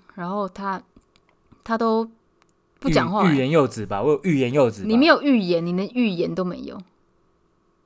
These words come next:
Speaker 2: 哦。
Speaker 1: 你就是讲都不讲，就像死人、活死人在你旁边，然后什么都不讲哦，一句话都不讲。你，你，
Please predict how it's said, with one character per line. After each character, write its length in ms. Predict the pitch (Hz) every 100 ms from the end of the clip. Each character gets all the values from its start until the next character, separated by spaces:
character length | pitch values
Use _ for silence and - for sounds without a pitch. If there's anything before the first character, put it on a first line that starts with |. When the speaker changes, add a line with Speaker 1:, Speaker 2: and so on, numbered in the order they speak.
| _
Speaker 2:
哦。 180 | 98 90 -
Speaker 1:
你 80 | 196
就 100 | 247
是 140 | 262
讲 200 | 226 170
都 100 | 180
不 100 | 202
讲， 300 | - - 202
就 120 | 226
像 220 | 233 220
死 320 | 180 - - 110
人、 180 | 139 190 -
活 180 | 185
死 200 | 208 175
人 160 | 139 170
在 140 | 180
你 40 | 165
旁 180 | 170 -
边， 140 | 190
然 80 | 165
后 200 | 175 185 - - _ _ _ -
什 160 | -
么 80 | 269
都 60 | 339
不 80 | 381
讲 220 | 240 214
哦， 40 |
一 60 | 233
句 180 | - 320
话 120 | 302
都 60 | 285
不 60 |
讲。 220 | 254 175
你， 160 | 185 180 _
你， 240 | 208 208